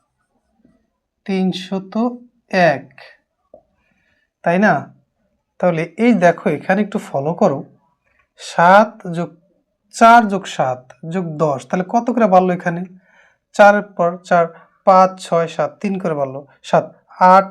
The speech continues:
নয়, দশ, তিন, দশের পরে দশ, এগারো, বারো, তেরো, তাহলে আমরা এখানে বাড়লো কত করে? তিন করে, প্রতি ক্ষেত্রে আমাদের এখানে তিন করে বাড়ছে, তাই না? তাহলে এবার আমরা লিখতে পারি, দেখো, আমাদের এখানে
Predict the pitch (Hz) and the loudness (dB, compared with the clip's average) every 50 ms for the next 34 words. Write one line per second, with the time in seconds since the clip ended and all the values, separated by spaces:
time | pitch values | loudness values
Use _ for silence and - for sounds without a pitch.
0 | 190 175 160 151 139 135 143 127 - - - 185 156 135 123 123 - _ _ - | -6 -6 -6 -6 -6 -8 -10 -10 -10 -12 -12 -12 -10 -10 -12 -16 -20 _ _ -14
1 | 170 156 180 185 185 196 185 170 185 202 240 240 247 - _ _ _ _ _ - | -4 0 0 0 0 -2 -6 -6 -4 -4 -6 -6 -8 -14 _ _ _ _ _ -16
2 | 156 156 151 131 - - _ - 185 190 196 208 220 220 185 175 165 156 - - | -12 -10 -10 -10 -12 -10 _ -2 -2 0 0 0 0 0 0 0 -2 -2 -4 -6
3 | 151 143 139 - 180 180 185 185 180 180 180 196 220 214 202 185 - 202 202 214 | -6 -6 -6 -4 -2 0 0 0 0 -2 -2 0 0 -2 -2 -6 -8 -8 -6 -8
4 | 214 - - _ _ _ _ _ _ - 175 180 190 202 196 220 233 240 240 190 | -8 -10 -14 _ _ _ _ _ _ -4 -2 0 0 0 -2 -4 -4 -4 -6 -6
5 | 156 131 - _ _ _ _ _ _ _ _ _ _ _ _ _ _ - 254 254 | -8 -10 -14 _ _ _ _ _ _ _ _ _ _ _ _ _ _ -2 2 2
6 | 247 233 240 - 156 147 143 143 - 233 226 233 247 214 240 - 185 190 - - | 2 2 2 0 -4 -4 -6 -6 -6 -8 -6 -4 -4 -6 -6 -6 -12 -12 -10 -8
7 | 208 220 240 208 175 170 170 170 175 170 - - 220 226 226 - - 233 226 220 | -4 -2 -2 -2 -2 -2 -4 -6 -8 -8 -8 -8 -8 -8 -8 -8 -6 -4 -4 -4
8 | 220 202 170 151 135 127 127 - - 151 202 226 240 214 151 123 - _ _ _ | -4 -4 -4 -4 -4 -8 -12 -16 -12 -8 -6 -6 -4 -4 -6 -8 -12 _ _ _
9 | _ _ _ _ _ _ 160 156 - 214 233 254 262 240 214 185 143 139 156 170 | _ _ _ _ _ _ -18 -10 -4 -2 -2 0 0 0 0 0 -2 -2 -4 -4
10 | 175 - 160 147 156 208 208 196 - 240 214 185 147 143 151 170 170 - - 165 | -6 -10 -8 -6 -4 -4 -6 -6 -6 -4 -4 -4 -4 -4 -4 -6 -6 -6 -8 -10
11 | 185 - _ _ _ _ _ _ _ _ _ _ _ _ 185 185 190 190 190 214 | -10 -10 _ _ _ _ _ _ _ _ _ _ _ _ -4 -4 -4 -2 -4 -4
12 | 208 | -6